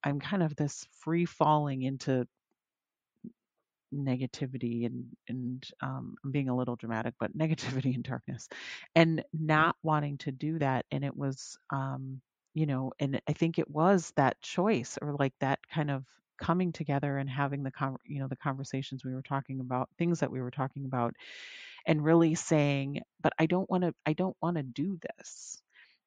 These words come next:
And knowing that what, I, I guess, and this is only in reflection, but knowing that just saying, "I don't wanna be down here," or, "I don't wanna be in this mindset,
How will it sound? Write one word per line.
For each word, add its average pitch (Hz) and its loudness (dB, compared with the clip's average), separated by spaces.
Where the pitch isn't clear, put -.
And 156 6
knowing 151 6
that 160 4
what, 147 2
I, - 10
I 190 8
guess, 190 4
and 147 0
this 151 2
is 139 2
only 135 0
in 127 -2
reflection, - -2
but - -6
knowing 165 2
that 147 0
just - 0
saying, 151 0
"I 147 4
don't 165 0
wanna 147 0
be 143 -2
down 135 0
here," 143 -2
or, 135 0
"I 131 0
don't 135 -6
wanna 147 -2
be 139 -6
in 131 -4
this 127 -6
mindset, 165 -2